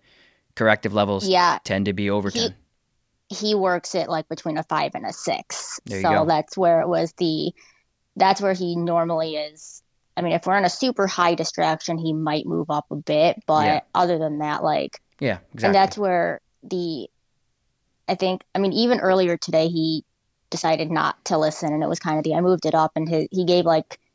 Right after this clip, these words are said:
Speaker 2: he turned right around, came right back, and he gave, like, a slight head twitch
Speaker 1: Yep.
Speaker 2: of, "Oh, I felt that." Um,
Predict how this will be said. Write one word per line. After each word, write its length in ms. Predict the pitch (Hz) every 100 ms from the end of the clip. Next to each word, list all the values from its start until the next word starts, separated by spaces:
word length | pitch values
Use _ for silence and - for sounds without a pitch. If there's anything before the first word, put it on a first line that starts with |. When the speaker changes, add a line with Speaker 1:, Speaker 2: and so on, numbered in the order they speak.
| _
Speaker 2:
he 140 | - 226
turned 260 | 254 269
right 180 | 185 185
around, 340 | 170 165 165 -
came 200 | 196 180
right 200 | 165 -
back, 220 | 160 160
and 100 | 175
he 60 | 160
gave, 160 | 160 165
like, 140 | 165
a 80 | 160
slight 340 | - 156 160 -
head 280 | - 160 -
twitch 520 | - 190 175 - -
Speaker 1:
Yep. 220 | - 160
Speaker 2:
of, 160 | 156 156 _ _ _ _ _ _ _ -
"Oh, 100 | 196
I 120 | 160
felt 320 | - 175 170
that." 300 | 156 - - - _ _
Um, 540 | 170 160 156 - -